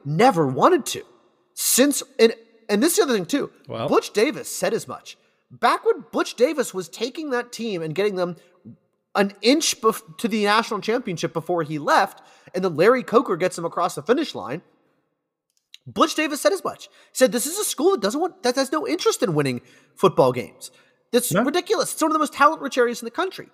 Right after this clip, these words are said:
Speaker 1: So now here's the thing. That was a school that literally fucked around and found out, right?
Speaker 2: <laughs>
Speaker 1: Like, there is no reason that Miami should be seven and five.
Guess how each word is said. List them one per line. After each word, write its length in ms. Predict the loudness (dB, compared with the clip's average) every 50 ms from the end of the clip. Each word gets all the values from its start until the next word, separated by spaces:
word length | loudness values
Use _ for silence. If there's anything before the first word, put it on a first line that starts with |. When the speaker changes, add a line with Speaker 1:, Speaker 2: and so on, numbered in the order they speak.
| _ _ -8
Speaker 1:
So 140 | -4 -2
now 120 | -2 -2 -2
here's 300 | -2 -2 0 0 0 -2
the 80 | -6
thing. 180 | -10 -10 -14 -16 _ _ _ _ _ _ _ _ _ _ _ _ _ _ _ _ _ -8
That 260 | -2 -2 -2 0 0
was 140 | -2 -4 -4
a 80 | -4
school 520 | -8 -8 -6 -4 -4 -4 -4 -6 -8 -12 _ _ _ _ -20
that 560 | -14 -8 -6 -4 -4 -2 -4 -6 -8 -12 -20 _ _ _ _ _ _ _ _ _ _ _ _ _ _ _ _ _ _ _ _ -18
literally 840 | -16 -6 0 4 4 4 4 4 0 -2 -4 -6 -6 -8 -10 -12 -14 _ _ _ _ _
fucked 460 | -20 -14 -4 2 2 2 2 2 -4 -4
around 380 | 0 0 2 0 0 -2 -4
and 120 | -8 -10 -8
found 320 | -8 -8 -8 -8 -10 -12
out, 320 | -16 -18 -18 _ _ -20 _ _ -8 -6 -4
right? 260 | -2 -2 -2 -2 -4 -6 -4 -4
Speaker 2:
<laughs> 380 | -4 -4 0 0 -2 -2 0
Speaker 1:
Like, 260 | 0 2 2 0 0 -2
there 340 | 2 4 6 6 8 6
is 220 | 6 4 2 0 -2
no 240 | 2 4 4 4 2
reason 520 | 2 -2 0 0 0 0 0 -2 -2 0
that 360 | -2 -2 0 -2 -4 -4 0
Miami 800 | 2 2 2 2 0 0 0 0 0 -2 -4 -8 -12 -14 -14 -14 -14 -16 -16 -8
should 240 | -2 0 0 2 2
be 100 | 0 -2
seven 360 | 0 0 0 -2 -2 -2 -4 -4
and 120 | -4 0
five. 480 | 2 2 2 2 -2 -6 -12 -20 -20